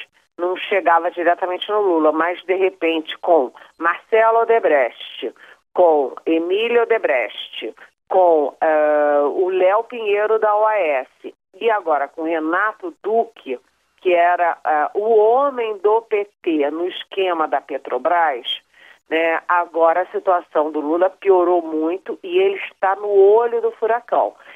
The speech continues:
Então, o que todo mundo quer saber é se o Moro vai se restringir a perguntas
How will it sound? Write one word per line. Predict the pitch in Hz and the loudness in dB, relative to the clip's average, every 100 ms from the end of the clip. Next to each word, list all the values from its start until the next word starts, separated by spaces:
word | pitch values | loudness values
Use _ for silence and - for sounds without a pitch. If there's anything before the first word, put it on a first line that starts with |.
| - - | -20 -12
Então, | 175 180 180 | -6 -2 -2
o | |
que | 185 | -4
todo | 190 190 180 | -2 0 0
mundo | 175 - | -4 -2
quer | 330 | -2
saber | - 160 359 185 - | -2 -2 0 0 2
é | 170 170 - _ | 2 2 -4 _
se | 156 139 - _ _ _ 330 | -10 -10 -10 _ _ _ -6
o | 330 330 320 | -4 -4 2
Moro | 330 185 190 381 175 - | 4 4 4 2 0 -2
vai | 156 127 104 - _ | -2 -2 -4 -10 _
se | 170 | -8
restringir | 156 370 - - 175 170 170 220 | -2 -4 -4 -12 -14 -14 -2 0
a | 214 | 0
perguntas | 185 160 143 139 131 - 104 - | 0 -4 -6 -8 -8 -8 -8 -8